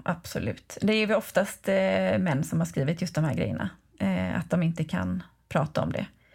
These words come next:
Just för att då de är rädda att, eh, ja, men uppfattas som att de är, ja, men, eh, homosexuella eller,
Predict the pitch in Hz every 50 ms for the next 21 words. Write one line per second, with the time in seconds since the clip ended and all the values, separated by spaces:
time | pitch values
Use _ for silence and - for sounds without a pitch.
0 | - - - - _ - 196 175 - 185 180 - 165 160 160 175 175 170 165 165
1 | 160 160 - 151 165 165 - - - - - 90 87 - - - 175 - - _
2 | _ _ _ _ _ _ - 185 185 175 160 180 175 - - 165 - 170 165 -
3 | 165 165 160 156 - - 180 190 - - - 92 90 90 90 - 143 147 143 147
4 | 165 - - - _ - 190 190 180 165 180 165 - - _ - - _ _ _
5 | _ _ _ - - - - - - - - _ _ _ _ _ _ _ _ _
6 | _ - 170 196 175 165 165 - 160 - - 156 156 156 151 151 156 156 156 151
7 | 151 143